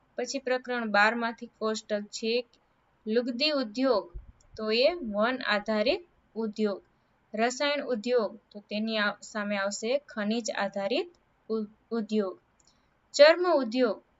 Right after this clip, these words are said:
તો તેની સામે પશુ આધારિત ઉદ્યોગ. શણ કાપડ ઉદ્યોગ, તો કે કૃષિ આધારિત ઉદ્યોગ. એના પછીનો પ્રશ્ન છે નીચે આપેલા પ્રશ્નોના ટૂંકમાં જવાબ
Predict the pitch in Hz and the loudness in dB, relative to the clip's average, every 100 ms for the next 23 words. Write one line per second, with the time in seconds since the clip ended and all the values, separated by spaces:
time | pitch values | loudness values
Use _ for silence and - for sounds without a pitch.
0 | _ - 208 214 226 220 208 202 262 392 | _ -16 -6 -4 -4 -4 -4 -2 -2 -4
1 | _ - 220 - 233 208 190 214 208 349 | _ 0 0 0 2 2 2 0 0 -2
2 | _ _ _ - 214 208 214 196 - _ | _ _ _ -8 -8 -4 -4 -4 -8 _
3 | _ _ _ _ - - 277 294 349 302 | _ _ _ _ -12 -2 2 2 2 2
4 | 233 220 262 427 - _ - 226 208 226 | 2 4 2 2 -2 _ -10 -8 -4 2
5 | 254 202 - - 202 - 339 - 233 233 | 2 2 -6 -14 -8 -2 -2 -4 -8 -8
6 | - 240 208 208 214 226 359 - - - | -6 0 0 0 -2 -2 -2 -8 -20 -10
7 | 214 214 214 196 - _ _ _ _ _ | -6 -4 -2 -2 -6 _ _ _ _ _
8 | _ _ _ _ _ _ _ _ _ _ | _ _ _ _ _ _ _ _ _ _
9 | _ _ - 294 - 370 349 359 311 320 | _ _ -8 -2 0 0 -2 -2 2 2
10 | 311 320 311 302 320 339 254 262 262 339 | 2 -4 -2 2 2 2 -2 -4 0 0
11 | 330 320 320 320 277 285 277 277 269 262 | 2 4 2 2 0 0 -2 -4 0 0
12 | 277 262 247 247 254 226 208 214 302 | 0 -4 -6 -2 -2 -2 0 2 2